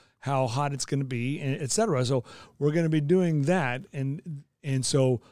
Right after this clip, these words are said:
the model you just described, i-, it's so complex,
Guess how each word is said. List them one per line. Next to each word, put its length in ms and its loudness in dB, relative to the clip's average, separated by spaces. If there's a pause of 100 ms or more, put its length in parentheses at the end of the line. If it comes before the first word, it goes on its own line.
(120)
the 80 -4
model 360 6
you 200 0
just 200 -2
described, 800 0 (200)
i-, 60 -10
it's 480 -2
so 240 2
complex, 680 -4